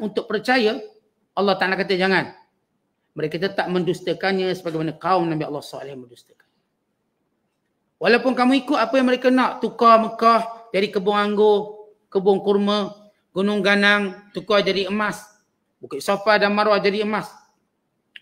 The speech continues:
keluar mata air dan sungai-sungai di Mekah, mereka kekal kufur padamu. Bahkan mereka akan kata ini sihir dan sebagainya. Maka jangan dilayan. Kerana khitab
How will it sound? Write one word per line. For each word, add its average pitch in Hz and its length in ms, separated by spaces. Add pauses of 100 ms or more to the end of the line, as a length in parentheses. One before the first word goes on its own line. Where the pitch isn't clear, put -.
(300)
keluar 208 240
mata 196 360
air 202 200
dan 196 120
sungai-sungai 202 520
di 208 120
Mekah, 220 720
mereka 247 280
kekal 240 400
kufur 247 400
padamu. 202 320 (320)
Bahkan 233 280
mereka 254 280
akan 247 120
kata 233 200
ini 226 200
sihir 220 440
dan 220 160
sebagainya. 180 480 (1200)
Maka 180 160
jangan 233 160
dilayan. 220 400 (1120)
Kerana 254 560 (200)
khitab 247 440